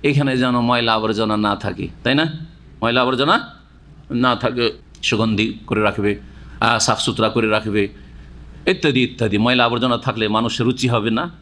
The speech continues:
এগুলো, এটা হচ্ছে বাহ্যিক পবিত্রতা। পবিত্রতা আর আভ্যন্তরীণ পবিত্রতা,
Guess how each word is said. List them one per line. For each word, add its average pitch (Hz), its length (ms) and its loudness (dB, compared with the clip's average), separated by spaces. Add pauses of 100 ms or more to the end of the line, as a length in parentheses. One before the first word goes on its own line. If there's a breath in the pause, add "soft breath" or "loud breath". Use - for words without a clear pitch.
এগুলো, 370 240 0
এটা 180 140 0
হচ্ছে 170 200 0
বাহ্যিক 120 440 -2
পবিত্রতা। 78 520 -10 (1160 loud breath)
পবিত্রতা 233 960 2 (680)
আর 135 200 4 (160)
আভ্যন্তরীণ 196 720 2
পবিত্রতা, 147 720 0